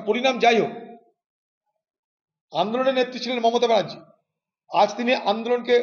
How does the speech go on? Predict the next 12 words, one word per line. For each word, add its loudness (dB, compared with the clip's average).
দমানোর 2
চেষ্টা 0
করেন, -8
আন্দোলনের -2
বিরোধিতা -2
করেন। -14
এটাই 4
দিদির -4
ক্ষমতায় 0
না 0
থাকা 0
আর -6